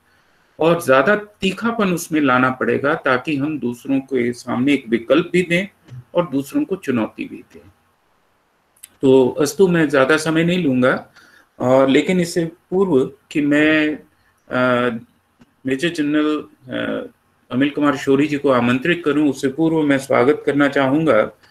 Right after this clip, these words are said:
श्री राघव संजीव घारू जी, जो डायरेक्टर हैं महर्षि वाल्मीकि रिसर्च काउंसिल के।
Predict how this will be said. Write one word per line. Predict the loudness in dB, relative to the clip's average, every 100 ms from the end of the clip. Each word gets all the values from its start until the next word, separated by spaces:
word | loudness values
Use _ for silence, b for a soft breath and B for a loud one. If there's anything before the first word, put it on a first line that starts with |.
| b b b
श्री | -2 2 4 2 -2 0
राघव | 2 2 0
संजीव | 0 -2 0 -2 0
घारू | -2 0 -2
जी, | -4 -6 -8 _ _ _ _ _ -8
जो | 0 0
डायरेक्टर | 2 0 0 -2 -6 -4
हैं | -4 -4
महर्षि | -6 -6 -6 -6
वाल्मीकि | 0 0 0 -2 -2
रिसर्च | -4 -4 -4 -8
काउंसिल | -6 -4 -4 -6 -4
के। | -2 -4